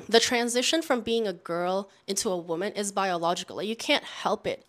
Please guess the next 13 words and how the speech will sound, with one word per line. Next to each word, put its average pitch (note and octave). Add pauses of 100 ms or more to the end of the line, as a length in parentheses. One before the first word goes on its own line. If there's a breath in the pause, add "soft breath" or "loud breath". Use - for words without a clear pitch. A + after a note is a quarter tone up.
And G3+
that's A3
why E4
a D#4+
lot C4+
of A3+
women G3+
feel F3+
like E3+
we F#3+
become F3+
more E3+
mature E3